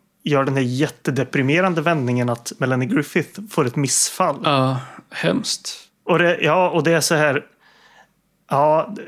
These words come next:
Speaker 1: om ni ville göra filmen spännande och liksom ampa upp nu, så är det lite fel sätt att göra det på. För jag menar, det är inte så här att,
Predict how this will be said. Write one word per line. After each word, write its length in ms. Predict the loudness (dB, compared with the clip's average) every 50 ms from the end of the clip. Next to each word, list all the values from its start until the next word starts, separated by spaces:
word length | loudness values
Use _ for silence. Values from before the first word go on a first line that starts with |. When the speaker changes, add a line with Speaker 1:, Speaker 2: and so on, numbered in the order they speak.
| -8 -8 -8 -6 -2
Speaker 1:
om 200 | 0 2 2 2
ni 80 | 2
ville 200 | 2 2 2 2
göra 300 | 2 4 4 2 2 0
filmen 280 | 0 0 0 0 2 0
spännande 520 | 0 2 2 0 2 2 2 2 2 2
och 60 | 2 2
liksom 260 | 0 -2 -4 -6 -4 -2
ampa 400 | 0 0 0 0 -2 0 0 0
upp 300 | 0 0 -2 -6 -6 -2
nu, 240 | -2 0 0 0
så 140 | 0 0 0
är 120 | 0 0 0
det 120 | 0 0
lite 640 | -2 -2 -2 -4 -4 -2 -2 -2 0 0 -2 -4 -6 -10 _ _ _ _ _ _ _ _ -12
fel 540 | -8 -4 0 0 2 2 2 2 2 2 0
sätt 400 | 0 0 -2 -4 -6 _ -2 0
att 60 | 2
göra 360 | 4 4 4 4 2 2 2
det 160 | 0 0 -2
på. 260 | -4 -6 -6 -6 -6
För 160 | -4 -2 0 0
jag 100 | 0 0
menar, 240 | 0 -2 -2 -2
det 80 | 0 0
är 40 | 0
inte 160 | 0 0 0
så 120 | 0 2
här 100 | 2 0
att, 200 | 0 -2 -6 -8